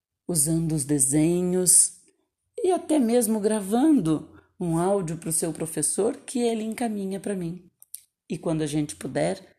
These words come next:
estar junto novamente, fazer um arraiá das artes lá na escola,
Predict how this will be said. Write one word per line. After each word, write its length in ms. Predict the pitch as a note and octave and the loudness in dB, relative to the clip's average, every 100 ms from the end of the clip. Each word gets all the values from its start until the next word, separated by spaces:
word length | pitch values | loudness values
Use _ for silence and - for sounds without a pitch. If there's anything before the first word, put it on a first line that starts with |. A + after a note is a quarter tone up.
| _ | _
estar 300 | - E3 C3+ | -2 0 -2
junto 360 | C#3+ E3+ E3 D3+ | -4 -4 -4 -4
novamente, 840 | D3 D3+ C#3+ D#3 F#3 - - - - - | -4 -4 -2 -2 -2 -8 -12 -16 -20 -20
fazer 560 | - E3+ C#3+ D3+ G3+ G#3 | -2 0 2 4 4 4
um 100 | F3 | 2
arraiá 400 | D#3+ D3 C#3+ C#3+ | 0 0 0 0
das 240 | C#3 C#3 | -2 -2
artes 480 | D3 D3 C#3 - C#3+ | -2 -4 -6 -6 -4
lá 160 | D3 C#3 | -2 -4
na 140 | C#3 | -4
escola, 720 | D#3 - - D#3+ E3 E3+ F3 | -2 -2 0 0 0 -2 -6